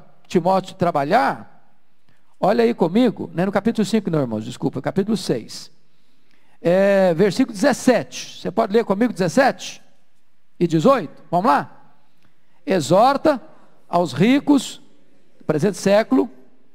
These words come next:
não sejam orgulhosos, nem depositem a sua esperança na instabilidade da riqueza, pois é em Deus que tudo nos proporciona ricamente para o nosso aprazimento.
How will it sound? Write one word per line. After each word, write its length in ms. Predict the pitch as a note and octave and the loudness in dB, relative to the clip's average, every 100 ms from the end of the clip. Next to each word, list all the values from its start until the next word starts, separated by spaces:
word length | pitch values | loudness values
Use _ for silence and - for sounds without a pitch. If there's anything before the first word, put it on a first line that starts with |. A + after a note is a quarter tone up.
| - - - - - - | -20 -20 -20 -20 -20 -6
não 140 | D3+ | -4
sejam 260 | E3+ F#3 F#3+ | -2 0 0
orgulhosos, 840 | D3 C#3 D#3+ G#3 G#3 A3+ - - - - - - - - | 0 2 2 2 -2 -8 -12 -18 -20 -20 -20 -20 -20 -8
nem 180 | D#3+ | -6
depositem 560 | - G3+ E3+ F3 G3+ F3+ | -2 -2 0 0 0 0
a 20 | |
sua 140 | E3+ F3 | 0 -2
esperança 500 | - D#3+ E3+ F#3 F3 | 0 0 0 -2 -2
na 120 | E3 | -4
instabilidade 720 | D#3+ E3+ D3+ - - D#3+ D#3+ | -2 -4 -2 -4 -2 -4 -4
da 40 | |
riqueza, 640 | B2+ B2+ C#3 C#3+ F#3 A3 G3 - - - - - - - | -8 -6 -2 0 0 -4 -8 -16 -20 -20 -20 -20 -20 -8
pois 220 | D3+ C#3+ | -4 -2
é 60 | F3 | -2
em 120 | D#3 | -2
Deus 520 | C#3+ F#3 A#3 C4 - | -2 2 0 0 -8
que 180 | - - | -8 -8
tudo 580 | - - C4 D4 - A3 | -8 0 4 4 2 0
nos 280 | G3 A#3+ - | 2 0 0
proporciona 720 | G3 F#3 F3 - - F3+ F3+ | -4 -2 -4 -4 -4 -2 -2
ricamente 560 | D3 D#3+ C#3+ D3+ F3 | -6 -6 -4 -4 -4
para 160 | E3+ E3 | -6 -4
o 20 | |
nosso 320 | D#3 E3+ F3 | -2 -2 -2
aprazimento. 560 | F#3 F3 D#3+ G#3 C#3 | -6 -4 -4 -6 -6